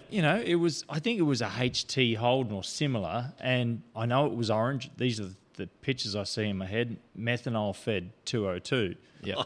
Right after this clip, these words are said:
Speaker 1: <laughs> And, uh, I remember watching my dad do a, a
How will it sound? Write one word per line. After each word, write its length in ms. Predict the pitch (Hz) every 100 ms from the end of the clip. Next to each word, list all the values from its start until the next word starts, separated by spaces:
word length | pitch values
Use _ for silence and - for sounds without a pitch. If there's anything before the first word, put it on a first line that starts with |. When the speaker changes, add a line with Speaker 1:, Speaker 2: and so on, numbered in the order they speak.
| -
Speaker 1:
<laughs> 120 | 110 - -
And, 380 | 127 127 123 117
uh, 260 | 123 127 123 - -
I 120 | 139
remember 300 | 143 147 160
watching 380 | 143 143 143 135
my 140 | 123 117
dad 380 | 117 110 87 - - - _ _ - -
do 180 | 131 113
a, 60 | 90 85 - _
a 140 | 113